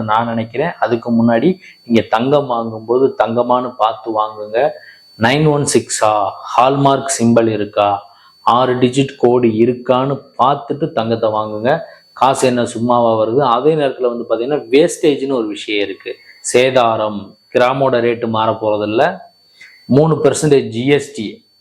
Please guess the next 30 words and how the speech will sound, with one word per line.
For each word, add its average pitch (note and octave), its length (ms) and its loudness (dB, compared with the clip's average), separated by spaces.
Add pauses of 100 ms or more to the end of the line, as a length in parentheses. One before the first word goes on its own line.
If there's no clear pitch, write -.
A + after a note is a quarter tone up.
அஹ், A2+ 280 -2 (100)
goods - 300 -2
and D3+ 160 2 (300)
service A#2 500 0
tax, G2 160 -2 (560)
அது A#2+ 260 2
மாற B2 280 2
போறதில்ல. G#2 520 0 (560)
இந்த A#2 220 4
வேஸ்டேஜ் E3+ 580 2
மட்டும்தான் A#2+ 400 -6
கடைக்கு A#2 340 -2
கடைக்கு A#2 360 -4
மாறும். A2 420 0
அதை A#2+ 280 0
மட்டும் B2+ 380 -6
பார்த்து, B2+ 380 0 (500)
ஒரு C3+ 180 4
கடையை B2+ 260 2
போல B2 200 0
ரெண்டு A2+ 220 -4
கடை, A#2 180 0
மூணு A2+ 260 -6
கடை, A2+ 180 -4
நாலு G#2+ 260 -2
கடை, A2 160 -4
அஞ்சு G#2+ 220 -8
கடை B2+ 180 2
கூட C3+ 140 2
போய் A2 220 -4